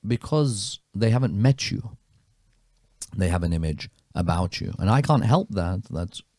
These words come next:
you reach a position in your career where it's very difficult to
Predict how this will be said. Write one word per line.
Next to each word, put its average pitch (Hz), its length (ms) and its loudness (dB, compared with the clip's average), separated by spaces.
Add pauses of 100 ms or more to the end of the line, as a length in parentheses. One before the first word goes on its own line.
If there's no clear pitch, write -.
(140)
you 90 240 -2
reach 104 220 0
a 92 40 -2
position 85 460 -2
in 78 80 -2
your 78 240 -4 (760)
career 95 300 2
where 82 100 0
it's 80 80 -8
very 87 180 -2
difficult - 540 -8
to - 260 -8